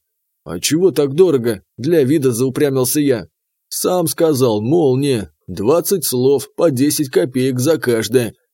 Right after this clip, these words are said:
И пятьдесят за бланк. И то, это я с тебя по-божески». «Ладно, ладно, вот».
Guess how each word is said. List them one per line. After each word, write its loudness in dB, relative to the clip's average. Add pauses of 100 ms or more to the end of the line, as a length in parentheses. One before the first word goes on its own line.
И -2
пятьдесят -2
за 2
бланк. -2 (120)
И -8
то, -2
это -4
я 0
с -4
тебя 0
по-божески». 0 (500)
«Ладно, -2
ладно, -2
вот». -2